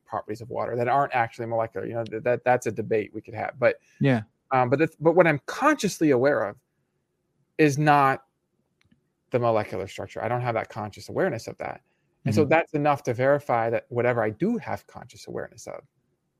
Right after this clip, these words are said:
Speaker 1: my feelings, my thoughts, um, the watery effects in my consciousness, uh, those have to be different.
Speaker 2: Yeah.
Speaker 1: That's how I
Speaker 2: That
Speaker 1: would think about that.
Speaker 2: That's good. Do you, do you, just to be clear, are you,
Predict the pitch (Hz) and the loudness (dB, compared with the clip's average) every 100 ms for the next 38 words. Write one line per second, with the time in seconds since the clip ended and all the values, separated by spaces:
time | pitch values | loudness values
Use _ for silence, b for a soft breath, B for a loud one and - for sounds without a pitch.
0 | 98 - 120 107 98 101 113 - _ _ | -16 -4 -2 -2 -4 -10 -14 -20 _ _
1 | _ _ 95 - 101 92 - - - _ | _ _ -14 -4 -2 -2 -6 -18 -20 _
2 | _ _ _ - 90 104 101 _ - 113 | _ _ _ -10 -8 -8 -14 _ -4 -2
3 | 104 110 110 107 98 - 113 107 - - | 2 2 2 0 -4 -4 -2 -2 -4 -12
4 | 101 101 - 135 143 107 98 101 - _ | -10 -10 -8 -6 -6 -8 -12 -14 -16 _
5 | _ _ _ 113 101 131 131 135 - 98 | _ _ _ -18 0 2 2 0 -4 -10
6 | 101 123 - - _ _ _ _ - 107 | -6 -6 -8 -20 _ _ _ _ -4 -4
7 | 101 - _ _ _ _ _ _ - 123 | -4 -12 _ _ _ _ _ _ -2 0
8 | 120 101 104 113 107 - - - - _ | 2 2 2 -2 -12 -16 -18 -20 -20 _
9 | _ - 120 - 123 113 104 - _ b | _ -6 -6 -4 -4 -2 -4 -12 _ b
10 | b b b - 180 196 - 185 208 214 | b b b 0 2 2 -2 2 4 6
11 | 190 - _ _ _ _ _ _ b b | 4 0 _ _ _ _ _ _ b b
12 | b _ _ 190 160 160 131 131 123 - | b _ _ -6 0 0 2 0 0 0
13 | 131 120 175 170 | 2 4 6 6